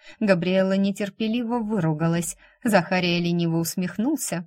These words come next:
бросил пустую упаковку от презерватива на стол и резко вошел, вызвав во всем теле трепетную дрожь.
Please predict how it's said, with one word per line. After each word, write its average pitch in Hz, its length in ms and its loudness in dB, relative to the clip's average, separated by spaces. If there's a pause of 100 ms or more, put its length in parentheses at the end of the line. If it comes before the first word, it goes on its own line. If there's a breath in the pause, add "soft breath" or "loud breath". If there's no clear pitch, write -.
(120)
бросил 190 440 0
пустую 180 480 -4
упаковку 170 680 -4
от 160 140 -2
презерватива 160 720 -2
на 151 160 -2
стол 226 400 -4 (680 soft breath)
и 294 160 4
резко 165 420 0
вошел, 156 520 -2 (300)
вызвав 160 540 0
во 160 180 2
всем 160 400 -2
теле 220 400 -2
трепетную 156 760 -2
дрожь. 139 500 -6